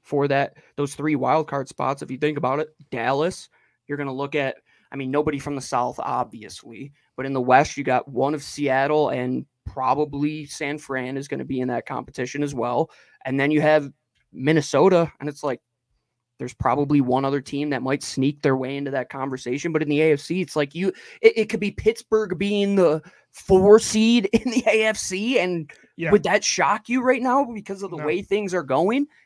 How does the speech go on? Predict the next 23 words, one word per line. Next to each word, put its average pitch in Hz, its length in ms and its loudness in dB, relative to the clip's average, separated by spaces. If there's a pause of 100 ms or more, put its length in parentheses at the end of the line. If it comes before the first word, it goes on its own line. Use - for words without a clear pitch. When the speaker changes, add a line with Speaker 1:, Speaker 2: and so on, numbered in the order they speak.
Speaker 1:
I, - 140 -6
it, 180 240 -8
I, 185 260 2
I 180 100 2
don't 165 220 0
get 156 180 0
what's 175 200 -2
going 160 200 0
on 151 200 2
over 190 180 4
there, 202 160 4 (220)
but 170 80 -2
the 165 80 -2
Eagles 180 220 0
just 175 120 -6
gotta 151 160 0
handle 151 300 -8
their 143 160 -4
business 131 400 -10
in 127 80 -8
their 135 160 -2
conference 127 420 -8
because, 143 380 -6